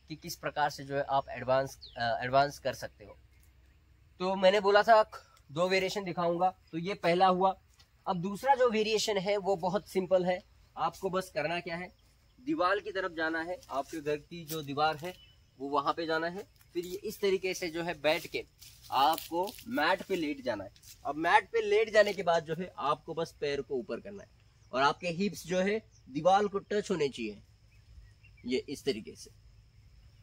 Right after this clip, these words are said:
और आप यहाँ पे आसन ये कर सकते हो। तो आराम से यहाँ पे आप जितना समय आप comfortably रह सकते हो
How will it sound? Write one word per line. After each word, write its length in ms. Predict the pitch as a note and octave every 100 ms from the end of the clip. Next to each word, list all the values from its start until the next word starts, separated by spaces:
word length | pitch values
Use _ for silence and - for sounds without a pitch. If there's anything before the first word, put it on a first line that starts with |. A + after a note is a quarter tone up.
| - -
और 120 | A#2+ B2+
आप 120 | C3
यहाँ 300 | C#3 B2+ C#3+
पे 100 | B2
आसन 300 | B2+ A#2 B2+
ये 140 | A#2+ B2+
कर 140 | G#2
सकते 300 | - - -
हो। 120 | - - - - - - - - - - - - - - - - - - - - -
तो 60 | B2+
आराम 280 | C#3+ F3
से 140 | F#3+ F3+
यहाँ 220 | E3 E3+
पे 120 | E3+
आप 180 | E3+ D#3
जितना 300 | C#3 C3+ D3+
समय 280 | C#3+ C#3+ C#3+
आप 180 | E3+ -
comfortably 580 | B2+ - C3+ C3+ C3 A#2+
रह 120 | A2
सकते 340 | - C3 -
हो 80 | G3